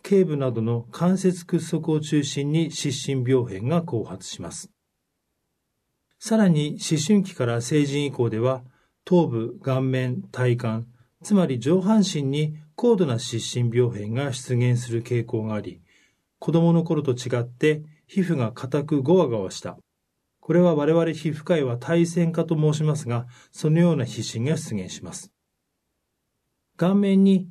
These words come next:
難治性の赤ら顔、赤鬼用眼房、いわゆるレッドフェイスが出現するのもこの時期です。また、年齢を問わず、常に鳥肌が立っているように、毛穴がブツブツと触れる乾燥した皮膚、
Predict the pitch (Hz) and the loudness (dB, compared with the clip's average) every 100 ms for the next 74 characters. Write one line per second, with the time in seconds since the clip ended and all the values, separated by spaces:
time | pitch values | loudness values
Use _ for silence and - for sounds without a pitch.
0 | - 151 180 180 - 175 170 156 151 147 | -4 0 2 0 2 2 2 0 -2 -2
1 | 139 131 127 127 _ _ _ - 135 175 | 0 -2 -4 -6 _ _ _ -8 0 2
2 | 180 175 165 160 151 147 120 101 101 - | 4 4 4 2 0 -2 -4 -6 -10 -18
3 | _ - 156 180 135 127 135 190 185 196 | _ -2 2 4 2 0 0 -2 0 0
4 | 180 127 120 - 123 123 123 - 120 131 | 0 -2 -4 -2 0 0 0 -2 -2 0
5 | 165 156 123 117 101 92 87 - - _ | 0 0 -2 -2 -4 -10 -12 -12 -18 _
6 | _ _ _ _ _ _ _ _ _ _ | _ _ _ _ _ _ _ _ _ _
7 | _ _ 143 143 180 175 156 190 202 196 | _ _ -6 0 2 2 0 2 4 4
8 | 190 180 170 165 127 117 117 _ - 202 | 2 0 0 0 -2 -8 -10 _ 0 2
9 | 170 127 123 143 165 170 170 165 160 175 | 2 0 -2 -2 0 0 2 0 0 -2
10 | 180 - 131 120 110 107 104 120 123 - | -2 -4 -4 -2 -4 -4 -2 -4 -4 -12
11 | _ - 151 156 156 147 131 180 196 151 | _ -4 0 2 2 0 0 0 0 -4
12 | - - 117 110 110 110 113 - 170 170 | -4 -6 -6 -4 -4 -4 -8 -2 0 0
13 | 170 165 156 160 - 156 - | 0 -4 -2 -2 0 -2 -4